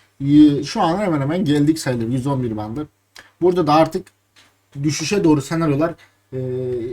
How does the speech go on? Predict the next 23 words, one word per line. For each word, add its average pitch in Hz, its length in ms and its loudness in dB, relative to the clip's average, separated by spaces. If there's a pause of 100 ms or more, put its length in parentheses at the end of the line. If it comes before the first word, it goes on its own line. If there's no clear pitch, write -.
(280)
bu 160 160 0
yılın 160 220 6
sonuna 156 360 -2
doğru 147 240 0
başlayacaktır 135 680 -4
diye 147 180 -2
düşünüyorum. 131 640 -4 (760)
Total 190 300 0
market 175 400 -2
cap'imize 165 480 -2
baktığımız 151 520 0
zaman 147 320 -2 (320)
total 180 300 2
market 147 420 -2
cap'te 147 420 -4
en 165 260 -4
önemli 139 360 -2 (580)
destek 151 380 0
alanı 143 240 0
şu 160 160 -2
an, 147 180 -4 (440)
e, 135 180 -2 (120)
arkadaşlar 139 540 -6